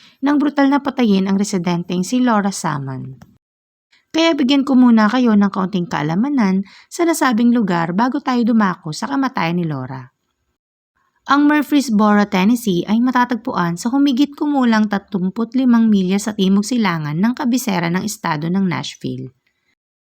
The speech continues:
Noong eighteen eighteen, ang Murfreesboro ang kabisera ng estado sa loob ng halos walong taon hanggang sa kinuha ng Nashville ang titulo. Ang Murfreesboro ay kilala bilang isang agricultural community para sa mga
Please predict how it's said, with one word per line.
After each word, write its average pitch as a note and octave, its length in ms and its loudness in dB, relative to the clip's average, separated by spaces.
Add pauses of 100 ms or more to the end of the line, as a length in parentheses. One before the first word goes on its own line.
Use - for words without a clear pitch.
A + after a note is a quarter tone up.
(220)
Noong B3+ 240 2
eighteen C4 280 0
eighteen, G#3 400 -2
ang F#3+ 80 0
Murfreesboro F#3 920 -2 (400)
ang C4 120 0
kabisera B3 560 2
ng G#3 80 0
estado G3+ 520 0
sa D4+ 120 -2
loob A#3 320 2
ng A3 120 2 (120)
halos C4 320 0
walong A3+ 320 0
taon E3 400 -4 (400)
hanggang D#4 240 2
sa D#4+ 120 -2
kinuha A#3+ 400 2
ng G#3+ 120 4
Nashville F#3 520 0
ang G#3 200 -2
titulo. C3+ 600 -6 (1040)
Ang D#4+ 240 2
Murfreesboro A#3 720 2
ay G3 240 0
kilala A#3 400 2
bilang G#3 320 0
isang B3+ 260 -4
agricultural A3+ 840 -2
community F#3+ 800 0 (320)
para E4+ 240 2
sa E4 160 0
mga C#4+ 180 2